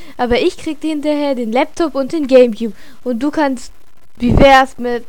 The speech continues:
vier Detektivspielen abhaben. Und die restlichen zehn krieg ich dann.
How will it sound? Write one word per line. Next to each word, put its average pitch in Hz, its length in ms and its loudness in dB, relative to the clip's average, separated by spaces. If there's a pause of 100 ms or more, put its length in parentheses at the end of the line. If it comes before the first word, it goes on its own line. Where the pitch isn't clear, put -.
(140)
vier 339 420 -2
Detektivspielen 269 960 -4
abhaben. 202 560 -10 (400)
Und 233 160 -6
die 240 100 -2
restlichen 294 640 -2
zehn 311 320 2
krieg 311 300 -2
ich 220 260 -4
dann. 214 320 -6